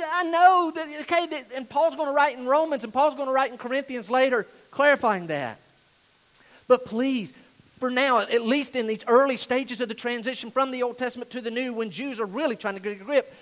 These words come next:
can Gentiles even come into the church and really be saved without becoming Jewish? Just, if you'll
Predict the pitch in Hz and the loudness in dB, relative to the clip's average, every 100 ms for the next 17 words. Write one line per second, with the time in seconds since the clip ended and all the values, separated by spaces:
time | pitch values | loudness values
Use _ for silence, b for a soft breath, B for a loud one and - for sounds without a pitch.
0 | B - 170 151 220 196 220 170 190 262 | B -10 -6 -4 -4 -2 -2 -2 -6 -6
1 | - 190 269 294 175 - 175 156 175 175 | -6 -6 -6 -6 -10 -8 -8 -8 -8 0
2 | 285 262 175 - 139 120 123 - B _ | 0 0 -4 -8 -8 -6 -8 -12 B _
3 | 135 151 160 143 170 156 147 156 170 - | -8 -6 -6 -12 -12 -12 -8 -6 -8 -10
4 | B - 208 - 185 277 247 | B -14 -14 -8 -6 -2 -4